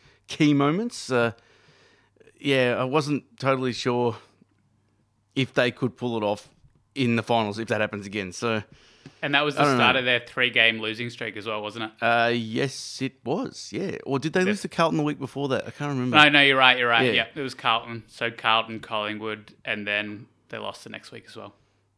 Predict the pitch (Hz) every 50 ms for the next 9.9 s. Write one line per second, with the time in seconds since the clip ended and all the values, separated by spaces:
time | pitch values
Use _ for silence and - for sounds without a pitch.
0 | _ _ _ - 113 98 95 90 - - - 120 113 113 113 120 113 - _ _
1 | _ - - - _ _ - 117 117 131 135 127 - - 131 143 147 143 117 -
2 | 135 127 - - 131 131 131 127 120 - 151 117 110 107 - - - _ _ _
3 | _ _ _ - - - 98 98 85 - - - - - - - - 139 127 117
4 | 107 110 110 107 - - 123 113 110 104 - _ _ _ _ _ _ _ _ -
5 | - - 123 110 107 104 98 117 127 127 104 85 - _ _ _ - _ _ _
6 | _ _ - - - - 143 143 - - - 120 127 135 139 139 143 143 127 -
7 | _ _ _ _ _ _ - 117 127 120 107 117 127 113 - 123 123 135 131 113
8 | 110 95 104 95 107 104 110 135 160 165 _ _ _ _ _ _ _ _ _ _
9 | _ _ _ _ _ - - 113 110 107 110 107 107 107 107 107 107 -